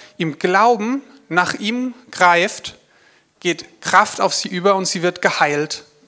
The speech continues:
Also da ist so eine gewisse Gesetzmäßigkeit, dass wenn du im Glauben zu Gott kommst, dass da Heilung fließt, dass da Kraft fließt. Wir haben entdeckt, dass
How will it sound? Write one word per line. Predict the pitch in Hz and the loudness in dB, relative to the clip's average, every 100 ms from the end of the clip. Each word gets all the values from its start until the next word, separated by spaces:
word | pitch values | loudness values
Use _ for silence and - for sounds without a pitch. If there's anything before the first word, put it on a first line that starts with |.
| _ - | _ -4
Also | 151 170 | 0 0
da | |
ist | 170 | 0
so | - | 0
eine | 190 175 | -2 -2
gewisse | 185 185 202 | -4 -2 -2
Gesetzmäßigkeit, | 185 - 202 - 233 214 202 - 196 170 - | 0 2 0 0 -2 -4 -4 -4 0 0 -2
dass | 151 - | -4 -2
wenn | 180 | -4
du | 185 | -4
im | - 208 226 | -4 -4 0
Glauben | 202 190 208 208 | 2 2 2 -2
zu | - 190 | -6 0
Gott | 190 - | 0 2
kommst, | - 185 233 - - - - - - | 2 2 0 -6 -10 -20 -20 -20 -4
dass | 156 151 | -2 0
da | 190 180 190 - - - - 170 | 4 4 4 -4 -20 -18 -4 2
Heilung | 180 196 202 | 2 2 -2
fließt, | - 185 208 - - | -8 -8 -6 -6 -6
dass | 147 | -6
da | 170 | -8
Kraft | 160 - 170 170 - | -6 -2 -2 -2 -8
fließt. | - 170 180 - - - _ _ _ _ _ _ _ _ _ - - | -8 -6 -4 -6 -6 -14 _ _ _ _ _ _ _ _ _ -20 -10
Wir | 143 | -2
haben | 160 165 | 2 2
entdeckt, | 156 202 - - - - _ _ _ - | 2 2 0 -10 -10 -18 _ _ _ 2
dass | 160 170 - - | 4 4 2 -2